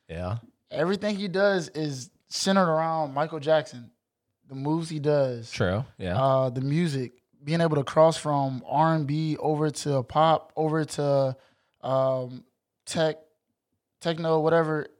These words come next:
Speaker 2: able just to go even to, I wanna say he tried to be, become a rapper at one point. So
Speaker 1: Uh-huh.
Speaker 2: even then, it's being able to cross from different genres.
Speaker 1: Yeah.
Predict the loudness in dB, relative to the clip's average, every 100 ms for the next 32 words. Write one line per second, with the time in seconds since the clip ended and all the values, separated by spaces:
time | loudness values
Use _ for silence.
0 | -4 -2 -2 -2 -6 -6 -4 -2 -2 -6
1 | -6 -4 0 2 0 -2 -12 -20 _ _
2 | _ _ _ _ _ _ _ _ -6 -4
3 | -4 -4 -4 0 0 -2 -10 -14 -8 -4
4 | 0 2 2 0 -2 -4 -6 -8 -10 -6
5 | -2 0 0 0 0 0 0 -2 -4 -6
6 | -6 -10 -6 0 2 4 2 2 2 2
7 | 0 2 2 0 0 2 2 -2 -6 -14
8 | -12 -8 -8